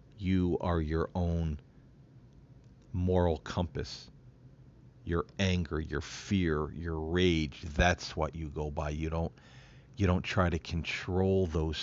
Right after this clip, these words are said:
things anymore. You know, you're at the mercy of them. You're feeling this for a reason. They're your feelings. They're valid because they're your feelings. So break out the black candles.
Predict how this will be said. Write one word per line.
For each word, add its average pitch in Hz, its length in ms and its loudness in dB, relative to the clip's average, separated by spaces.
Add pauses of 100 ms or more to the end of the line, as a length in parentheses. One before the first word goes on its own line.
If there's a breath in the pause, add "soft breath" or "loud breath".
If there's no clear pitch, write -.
things 78 460 -4
anymore. 78 560 -8 (1160)
You 87 120 -4
know, 82 120 2
you're 80 260 0
at 80 120 -2
the 90 100 0
mercy 85 600 2
of 73 180 -2
them. 76 200 -4
You're 67 120 -2
feeling 85 480 -2
this 80 180 -6
for 78 280 -4
a 78 180 -4
reason. 85 540 -2
They're 78 160 -4
your 85 420 2
feelings. 82 640 -6
They're 82 160 -4
valid 85 600 0
because 80 480 -6 (380 loud breath)
they're 85 280 2
your 80 380 0
feelings. 80 600 -4
So 80 160 -4
break 85 440 -2
out 82 220 0
the 76 100 -4
black 76 380 -6
candles. 76 580 -6